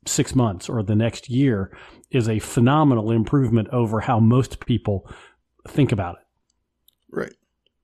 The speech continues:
Speaker 2: Yeah.
Speaker 1: And, and really, it's, it's, it, it's hard, but it's not hard. I mean, conceptually, it's simple, right? It's not hard to think about, "Okay, I, I, I weigh,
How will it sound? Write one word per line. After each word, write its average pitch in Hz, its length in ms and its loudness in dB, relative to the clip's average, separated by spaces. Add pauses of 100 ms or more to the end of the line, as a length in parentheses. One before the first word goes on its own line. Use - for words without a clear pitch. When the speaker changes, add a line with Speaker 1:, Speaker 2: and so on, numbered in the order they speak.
(280)
Speaker 2:
Yeah. 247 140 0 (100)
Speaker 1:
And, 123 240 -4
and 139 180 2
really, 175 400 0
it's, - 260 -2
it's, - 360 -6 (680)
it, - 280 -6
it's 139 180 -2
hard, 170 280 0
but 120 100 -2
it's 110 100 -4
not 180 140 0
hard. 104 160 -2
I - 20 -4
mean, 101 800 -4 (540)
conceptually, 127 720 0
it's - 240 -10 (100)
simple, 135 480 -2 (720)
right? 120 260 -2
It's - 220 -10
not 117 240 -4
hard 123 320 -2
to 104 80 -2
think 110 180 -2
about, 104 400 -2
"Okay, 117 240 -4 (500)
I, - 80 -12
I, 113 200 -8
I 110 60 0
weigh, 110 420 -2